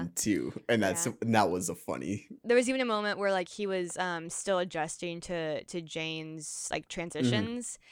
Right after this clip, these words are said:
Speaker 1: and suddenly he's like, "What? Who are you?" <laughs> And he was just like,
Speaker 2: Yeah.
Speaker 1: and he's just like, I don't
Speaker 2: The,
Speaker 1: know.
Speaker 2: but it needs to be well placed is my point. Like, when it works, it does work, but I
Speaker 1: Yeah.
Speaker 2: think that they just use it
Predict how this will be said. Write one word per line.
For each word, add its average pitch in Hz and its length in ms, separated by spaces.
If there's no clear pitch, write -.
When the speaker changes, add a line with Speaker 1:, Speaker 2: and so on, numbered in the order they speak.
Speaker 1:
and - 100
suddenly 233 220
he's 240 120
like, - 180
"What? - 160
Who 440 80
are 539 120
you?" 508 480
<laughs> - 20
And - 80
he - 180
was - 260
just - 240
like, 226 100
Speaker 2:
Yeah. - 200
Speaker 1:
and - 120
he's - 280
just - 300
like, - 320
I 208 60
don't 202 60
Speaker 2:
The, 180 180
Speaker 1:
know. 160 40
Speaker 2:
but 196 160
it 190 140
needs 196 220
to - 40
be 165 160
well 131 320
placed 104 480
is 82 180
my 69 280
point. - 220
Like, 131 240
when 143 140
it 131 140
works, 185 360
it 117 80
does 107 260
work, 76 320
but 104 200
I - 60
Speaker 1:
Yeah. 165 100
Speaker 2:
think 107 240
that 98 340
they 101 140
just 92 320
use 95 360
it 67 200